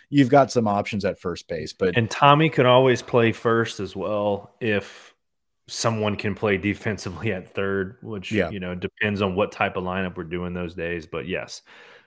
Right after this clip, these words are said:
Speaker 2: another blessed position at first. Our first bases and catchers are kinda interchangeable. They kinda all catch and play first, except for Milazzo and Neal. Um, you know, so we'll, we'll see there.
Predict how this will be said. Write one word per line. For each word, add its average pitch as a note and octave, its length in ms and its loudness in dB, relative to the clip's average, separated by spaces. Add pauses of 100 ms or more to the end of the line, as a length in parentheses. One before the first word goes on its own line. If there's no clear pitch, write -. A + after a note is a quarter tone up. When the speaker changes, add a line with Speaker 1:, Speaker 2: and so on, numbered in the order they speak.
(160)
Speaker 2:
another A2 380 4
blessed G2 400 0
position F2+ 460 -6
at F2 140 -8
first. F#2+ 300 -2
Our G2+ 140 0
first F3 320 6
bases B2 320 4
and G2 100 -4
catchers G#2 340 0
are F#2+ 60 -6
kinda G#2 260 0
interchangeable. F#2 840 -4 (320)
They F#2 100 -6
kinda G2 240 -2
all F#2+ 220 2
catch G2 340 -4
and F#2 80 -12
play F#2 200 -6
first, F#2 380 -8
except F2 380 -10
for F2+ 260 -8 (140)
Milazzo F2+ 680 -8 (500)
and F2+ 160 -10
Neal. F2 420 -8 (220)
Um, E2 540 -12 (560)
you F#2+ 120 -10
know, E2 200 -12
so - 180 -8
we'll, G2 300 -4
we'll G2 160 -6
see F#2 240 -10
there. D#2+ 340 -6